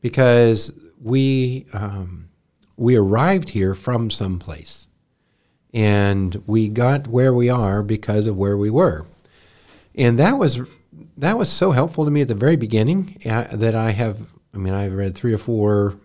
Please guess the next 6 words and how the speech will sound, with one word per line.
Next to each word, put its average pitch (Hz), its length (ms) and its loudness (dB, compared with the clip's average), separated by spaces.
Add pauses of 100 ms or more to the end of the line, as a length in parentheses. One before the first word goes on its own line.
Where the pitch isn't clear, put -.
(140)
um, 90 480 -16 (1120)
or 92 80 -6
m-, 90 260 -6 (160)
uh, 95 180 -18
maybe 101 280 -2
more, 98 380 0